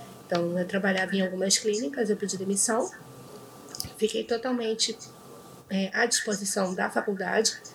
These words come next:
e até porque me demandava tempo pra estudar, como eu não era da área, eu precisava mesmo de tempo pra sentar na frente do computador, pra poder estudar, pra poder ler, pra poder aprender. E aí eu comecei a estudar mais e mandar currículo. Aí, na época, eu fiz estágio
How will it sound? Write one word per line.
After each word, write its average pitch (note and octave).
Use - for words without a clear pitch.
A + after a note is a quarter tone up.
e G3
até G3+
porque A3+
me A3
demandava G#3
tempo A3+
pra F#3+
estudar, F#3+
como G#3+
eu G#3+
não G3+
era G3
da G3
área, G3
eu G#3+
precisava G3+
mesmo G3+
de G3
tempo G3+
pra G#3
sentar G3+
na C4
frente G#3
do G#3
computador, G3
pra G3
poder F#3
estudar, F#3+
pra F#3+
poder F#3
ler, G3
pra F#3+
poder F3+
aprender. F3+
E A3
aí A3
eu A3+
comecei A3
a G#3
estudar G3+
mais G#3
e A3+
mandar G#3+
currículo. A3+
Aí, G3+
na A3
época, G#3+
eu G3+
fiz G#3
estágio G3